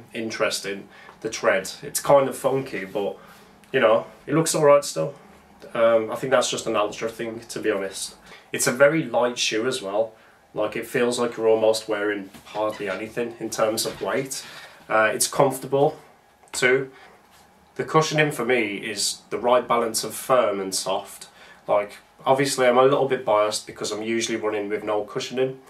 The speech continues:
So generally speaking, I don't enjoy cushioning on most shoes. They feel too soft, like, and squidgy for me, and it just feels strange. But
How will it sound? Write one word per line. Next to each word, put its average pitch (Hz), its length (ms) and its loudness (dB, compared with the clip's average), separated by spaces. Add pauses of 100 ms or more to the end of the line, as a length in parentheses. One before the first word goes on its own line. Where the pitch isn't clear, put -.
(340)
So 110 420 4
generally 127 420 4
speaking, 123 420 -2
I 113 80 2
don't 113 280 4
enjoy 113 360 2
cushioning 113 640 -4 (500)
on 113 200 -2
most 113 340 4
shoes. 127 560 -2 (840)
They 165 100 2
feel 180 240 4
too 156 220 0
soft, - 760 0
like, 117 320 2 (460)
and 107 80 -14
squidgy 120 640 0
for - 260 -10
me, 113 220 2
and 110 200 0
it 117 120 -8
just 127 180 -4
feels - 260 2
strange. 113 640 -2
But 117 280 0